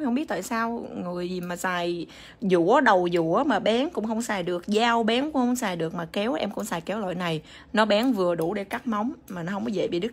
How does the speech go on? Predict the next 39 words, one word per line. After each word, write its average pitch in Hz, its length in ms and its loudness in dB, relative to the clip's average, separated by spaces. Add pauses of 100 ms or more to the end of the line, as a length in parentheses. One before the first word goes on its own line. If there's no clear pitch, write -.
tay, 196 320 -4
không 190 120 -6
có, 240 260 -6
không 190 160 -8
có, 123 320 -6 (800)
không 185 180 -8
có 254 100 0
nguy 233 180 4
hiểm. 190 380 -2 (320)
À, 170 160 -6 (160)
nói 196 280 -10
vậy - 240 -12
cho - 100 -14
nó 185 60 -12
dễ 196 200 -12
hiểu, 196 200 -12
không 214 200 -8
có 220 60 -8
nguy 214 220 -4
hiểm. 190 320 -8 (2000)
Rồi, 190 400 0 (320)
bây 214 120 0
giờ 208 120 4
em 202 220 -2
sẽ 208 120 -2
đi 226 140 0
hai 214 280 0
ngón 220 200 0
này 214 120 2
là 165 120 0
hai, 202 380 -2
hai, 196 220 -6
hai 202 200 0
ngón 202 160 -2
này 226 100 -2
là 170 80 -2
một 170 200 -4
cái 226 100 -6
bông 214 260 0